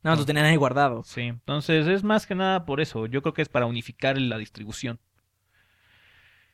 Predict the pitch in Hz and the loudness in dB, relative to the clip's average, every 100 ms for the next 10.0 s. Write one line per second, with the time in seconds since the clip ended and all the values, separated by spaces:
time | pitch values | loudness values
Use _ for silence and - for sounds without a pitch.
0 | _ _ _ 165 160 190 196 190 190 170 | _ _ _ 2 4 2 2 2 4 8
1 | 165 185 226 214 240 233 214 233 226 - | 8 10 6 6 8 10 8 6 4 8
2 | 160 147 175 170 160 160 170 127 120 196 | 8 8 6 4 4 4 4 6 4 4
3 | 214 233 - 131 117 110 - 117 110 - | 6 4 4 0 0 0 -2 -4 -4 0
4 | 254 226 196 202 202 202 196 151 127 117 | 0 2 2 4 4 4 4 4 4 4
5 | 120 - 165 151 - 120 107 - 120 - | 2 2 2 2 0 -2 -4 0 0 0
6 | - 135 160 170 202 208 175 160 165 165 | -2 0 0 2 4 4 4 4 4 2
7 | 160 160 127 117 120 117 117 117 120 135 | 2 2 2 2 0 0 2 4 6 6
8 | 175 117 123 123 - 120 120 127 - 113 | 4 2 -2 0 -2 -2 -2 -4 -6 -4
9 | 107 110 110 98 - - - - - _ | -4 -4 -6 -6 -10 -12 -16 -20 -20 _